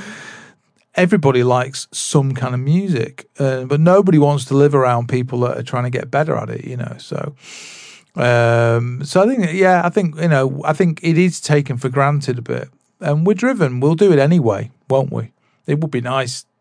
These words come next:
you know, if gigs were better paid and, you know, there was more funding and all that kind of stuff. Absolutely, there's no doubt about that.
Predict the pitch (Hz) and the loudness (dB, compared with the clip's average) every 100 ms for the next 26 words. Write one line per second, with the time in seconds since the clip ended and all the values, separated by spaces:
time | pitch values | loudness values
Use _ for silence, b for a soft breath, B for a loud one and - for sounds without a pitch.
0 | _ 127 123 123 139 131 123 123 - - | _ -12 -10 -8 -6 -6 -6 -6 -8 -6
1 | 131 127 131 123 110 - B B B B | -4 -2 -2 -4 -10 -14 B B B B
2 | B 123 120 120 117 113 113 110 - 127 | B -6 -2 0 -2 -2 -4 -4 -4 -4
3 | 127 120 120 117 113 143 - 110 113 - | -2 -2 -2 -2 -2 -4 -8 -12 -10 -6
4 | 120 139 - - 123 139 147 120 110 120 | -2 -4 -6 -6 0 0 0 -2 -4 -4
5 | 117 120 117 113 123 - 117 113 - 60 | -6 -4 -4 -2 -2 -4 -6 -8 -8 -10
6 | - | -12